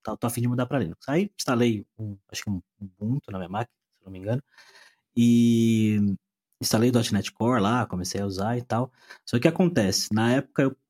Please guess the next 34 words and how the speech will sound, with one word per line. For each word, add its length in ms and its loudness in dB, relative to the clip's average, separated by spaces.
precisava 380 0
gravar 420 0
muita 240 0
coisa, 280 0
muito 320 -4
vídeo, 380 -4
muito 500 -4
microfone, 520 -4
equipamento 420 -2
diferente, 680 -2
e 100 0
aí 220 0
na 240 2
hora, 300 0
eh, 240 -8
aconteceu 420 0
de 100 4
eu 80 4
ir 40 0
fazer 220 0
uma 120 4
gravação 460 2
ou 60 2
outra 260 0
e 140 0
dar 80 4
algum 160 4
problema 400 2
com 160 -6
um 100 2
driver, 600 0
assim, 440 2
alguma 220 0
coisa 300 -2